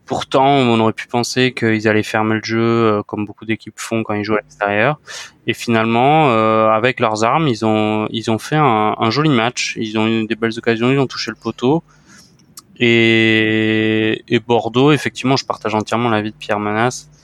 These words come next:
Euh, c'est vrai que c'est, c'est un joli match, mais ils doivent pas, euh, perdre des points face à Brest à domicile. Euh, c'est vrai que là, euh,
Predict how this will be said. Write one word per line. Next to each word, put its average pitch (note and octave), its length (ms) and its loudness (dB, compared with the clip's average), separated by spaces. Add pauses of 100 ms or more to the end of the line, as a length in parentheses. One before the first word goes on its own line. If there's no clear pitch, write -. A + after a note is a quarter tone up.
(680)
Euh, G#2+ 180 -6 (680)
c'est - 200 -6
vrai A#2 160 2
que A2 840 2 (880)
c'est, - 240 -2
c'est - 300 -4
un B2+ 80 4
joli A#2+ 200 2
match, B2+ 280 0
mais A2+ 80 4
ils G#2+ 60 0
doivent A2+ 220 0
pas, A#2+ 420 2
euh, G#2 140 -2
perdre G2+ 240 -4
des G#2+ 120 -4
points A2 260 0
face - 240 -12
à G2+ 60 -2
Brest A2 320 -4
à A2 40 -6
domicile. A2+ 520 -4 (580)
Euh, G2+ 500 -2
c'est - 200 -10
vrai A2+ 100 -2
que - 140 -12
là, A2+ 260 2
euh, G2+ 400 -4